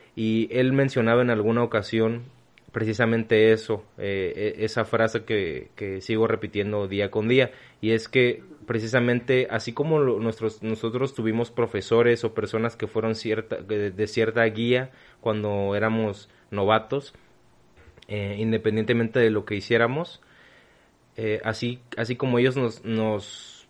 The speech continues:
pasaron ese, o transmitieron ese conocimiento, nosotros tenemos esa responsabilidad de hacerlo de igual manera hacia los demás. Entonces, a mí me gustaría, digo, y esa es una anécdota muy bonita que tengo,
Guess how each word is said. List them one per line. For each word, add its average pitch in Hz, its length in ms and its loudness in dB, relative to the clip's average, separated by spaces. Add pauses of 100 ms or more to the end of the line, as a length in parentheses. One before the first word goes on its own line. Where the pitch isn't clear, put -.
pasaron 117 500 2
ese, 113 340 -4
o 107 120 -4
transmitieron 107 600 0
ese 113 160 -4
conocimiento, 107 880 -4
nosotros 107 400 -4
tenemos 110 340 -2
esa 110 200 0
responsabilidad 104 880 -2
de 110 100 0
hacerlo 110 580 0 (260)
de 98 120 -2
igual 110 260 4
manera 131 480 2 (540)
hacia 104 300 -2
los 101 200 -2
demás. 117 460 -2 (500)
Entonces, 107 720 0 (320)
a 117 100 -4
mí 117 60 0
me 117 60 2
gustaría, 110 600 4
digo, 117 260 4
y 110 100 4
esa 117 140 2
es 117 60 -6
una 123 180 2
anécdota 113 400 0
muy 107 120 0
bonita 104 360 0
que 107 80 -6
tengo, 123 300 0